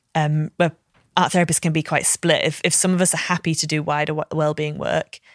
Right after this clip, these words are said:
that can help so much because there's so many opportunities out there for, for that kind of thing. But that was where, that's kind of my journey, really. I've had a few jobs in organizations, some in program activities, some in as an art therapist.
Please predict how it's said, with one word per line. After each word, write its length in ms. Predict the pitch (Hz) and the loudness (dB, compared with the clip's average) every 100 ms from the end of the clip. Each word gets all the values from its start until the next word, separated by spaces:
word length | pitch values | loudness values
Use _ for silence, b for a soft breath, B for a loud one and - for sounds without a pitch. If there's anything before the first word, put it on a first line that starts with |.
| b b - | b b -6
that 160 | - | -4
can 120 | 170 | -4
help 260 | - 175 - | 0 0 2
so 240 | - 156 | 0 0
much 480 | 156 160 143 - - | 2 0 0 -4 -6
because 260 | 160 165 147 | -4 -4 -2
there's 80 | 151 | -2
so 400 | 156 151 147 - | 0 -2 -4 -6
many 180 | 156 147 | -8 -8
opportunities 560 | 151 - 151 151 156 - | -10 -8 -6 -6 -6 -4
out 160 | - | -4
there 140 | - - | -4 -4
for, 180 | - - _ _ b - | -8 -12 _ _ b -4
for 120 | 156 | 0
that 240 | 147 - | 0 0
kind 120 | 147 | -6
of 60 | 147 | -6
thing. 240 | - 65 - B B B B B B B _ - | -6 -8 -10 B B B B B B B _ 0
But 100 | 180 | 4
that 140 | 202 | 4
was 120 | 180 | 4
where, 200 | 180 165 _ _ _ - | 2 0 _ _ _ 0
that's 200 | 180 - | 0 2
kind 200 | 180 165 | 2 2
of 100 | 160 | 2
my 200 | 160 151 | 2 4
journey, 360 | 165 165 165 | 4 4 4
really. 200 | 147 147 | 0 2
I've 120 | 151 | 0
had 140 | - 156 | 0 -2
a 40 | |
few 300 | - 165 156 | -2 -2 0
jobs 300 | 151 151 156 | 2 0 0
in 80 | 156 | -2
organizations, 720 | 151 147 143 151 - 147 151 | -2 -2 0 -2 -2 -4 -2
some 460 | - 202 190 185 170 _ _ _ _ _ - | 0 2 2 2 -2 _ _ _ _ _ -6
in 120 | 160 | 0
program 380 | 196 196 190 185 | 2 2 2 0
activities, 600 | - 180 180 - 175 165 | -2 -2 0 2 2 2
some 280 | - 170 | 2 2
in 220 | 160 160 156 | 2 0 0
as 200 | 165 160 | 0 2
an 80 | 160 | 2
art 200 | 156 - | 2 2
therapist. 540 | 156 156 156 - - | 0 0 -2 -4 -6